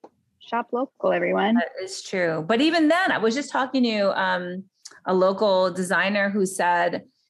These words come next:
Speaker 2: there's a big Made in Hawaii fair every year. And I think last year it was virtual. And I think this year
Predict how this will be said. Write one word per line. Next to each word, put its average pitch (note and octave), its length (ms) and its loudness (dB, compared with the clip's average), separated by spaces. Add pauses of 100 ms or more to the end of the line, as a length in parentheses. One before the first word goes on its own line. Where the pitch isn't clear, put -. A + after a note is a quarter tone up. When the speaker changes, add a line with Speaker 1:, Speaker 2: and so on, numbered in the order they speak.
Speaker 2:
there's A3 220 0
a A3+ 60 2
big G#3+ 380 0
Made G3 280 -2
in F#3+ 120 -2
Hawaii F#3 600 0
fair F3 460 0
every F#3 340 0
year. F3+ 360 2
And F3 200 -4
I F#3+ 80 -2
think B3+ 220 -2
last G#3+ 340 -2
year C#3 200 -2
it A#2+ 80 -6 (180)
was F3+ 220 -4
virtual. G3 480 0
And F3 120 2
I F3+ 40 0
think G#3+ 220 0
this G#3 260 -2
year F#3 400 0